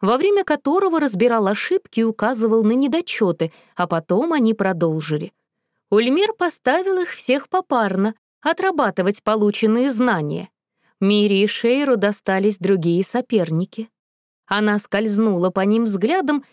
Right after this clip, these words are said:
и на мгновение ей показалось, что один из парней как-то странно посмотрел на неё —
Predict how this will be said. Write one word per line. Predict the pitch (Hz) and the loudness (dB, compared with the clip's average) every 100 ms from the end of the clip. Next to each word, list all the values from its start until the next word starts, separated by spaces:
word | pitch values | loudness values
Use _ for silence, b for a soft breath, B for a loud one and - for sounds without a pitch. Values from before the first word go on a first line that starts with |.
| b | b
и | - | -2
на | 262 | 0
мгновение | 277 240 269 277 403 381 359 | 2 2 0 2 2 2 2
ей | 214 349 | 2 0
показалось, | 349 294 233 226 180 370 370 320 | -2 -2 -2 -2 0 0 0 -4
что | - - 233 | -8 -4 0
один | 254 208 196 180 | 0 0 0 0
из | 208 | -2
парней | - 202 202 226 320 | -2 0 0 0 -2
как-то | 254 254 - 247 | -4 -6 -2 -2
странно | - - 214 320 339 339 | -2 -2 -2 -2 -4 -6
посмотрел | 339 - 381 359 277 226 170 | -10 -4 -4 -4 -2 0 0
на | 170 | 0
неё — | 170 170 170 | 0 0 0